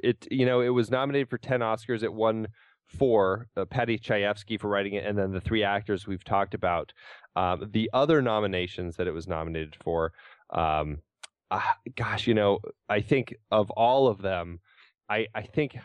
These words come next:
I would have been happy to see it, it win all of them. Uh, the biggest one for me, and, you know, I'm still, <sighs> it's,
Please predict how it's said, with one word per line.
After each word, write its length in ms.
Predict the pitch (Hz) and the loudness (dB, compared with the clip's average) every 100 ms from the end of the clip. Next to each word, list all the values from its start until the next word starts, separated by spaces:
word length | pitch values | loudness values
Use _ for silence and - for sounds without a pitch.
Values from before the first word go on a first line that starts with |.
| - _ - - | -20 _ -16 -4
I 120 | 127 | 0
would 140 | 127 123 | 2 0
have 80 | 113 | -2
been 140 | 107 | -4
happy 340 | - 110 113 104 | -2 -2 -2 -4
to 100 | 95 | -6
see 360 | - 110 101 90 - _ _ | -6 -6 -6 -8 -16 _ _
it, 140 | 110 104 - | -4 -4 -4
it 240 | 85 95 - | -6 -6 0
win 260 | 113 113 | 2 2
all 320 | 104 90 87 | 2 2 2
of 80 | 87 | 2
them. 220 | 90 82 85 | 0 0 0
Uh, 100 | 104 | 0
the 80 | 101 | 2
biggest 380 | 101 151 160 - | 2 4 2 2
one 240 | 127 123 | 2 2
for 100 | 120 | 0
me, 320 | 120 143 139 | 0 2 2
and, 220 | - 113 113 - - - - | 2 2 0 -4 -12 -18 -4
you 80 | 123 | 0
know, 160 | 123 | 2
I'm 140 | 107 104 | 2 0
still, 480 | 110 127 127 123 - - - - - - - | 4 6 6 4 0 -16 -20 -20 -20 -20 -20
<sighs> 560 | - - - 107 - | -12 -6 -4 -6 0
it's, 180 | 127 - | 0 2